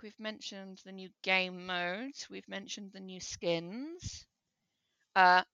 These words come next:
oh, here's one. Here's a new skin that we haven't mentioned. Like, where do we think that Tracer skin is coming in?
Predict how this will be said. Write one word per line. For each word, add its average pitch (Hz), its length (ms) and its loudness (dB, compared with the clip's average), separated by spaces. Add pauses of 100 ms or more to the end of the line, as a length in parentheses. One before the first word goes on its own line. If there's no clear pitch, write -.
(140)
oh, 349 400 10 (320)
here's 392 380 6
one. 196 260 4
Here's 349 340 6
a 370 60 0
new 214 100 0
skin 185 300 -6
that - 80 -6
we 214 100 -8
haven't 196 360 -4
mentioned. 160 600 -8 (260)
Like, 214 360 6 (320)
where 220 260 12
do 523 140 0
we 403 100 -4
think 262 280 4
that - 180 8
Tracer 190 400 4
skin - 260 -2
is - 160 -8
coming - 340 -8
in? 101 200 -6